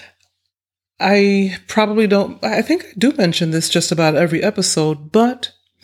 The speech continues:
if you would like to become a monthly pr-, patron of the podcast,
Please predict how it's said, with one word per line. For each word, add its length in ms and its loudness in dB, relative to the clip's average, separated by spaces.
if 300 2
you 140 4
would 140 2
like 240 0
to 60 -2
become 500 -2
a 140 0
monthly 560 0
pr-, 220 -6
patron 720 0
of 160 -6
the 80 2
podcast, 880 -6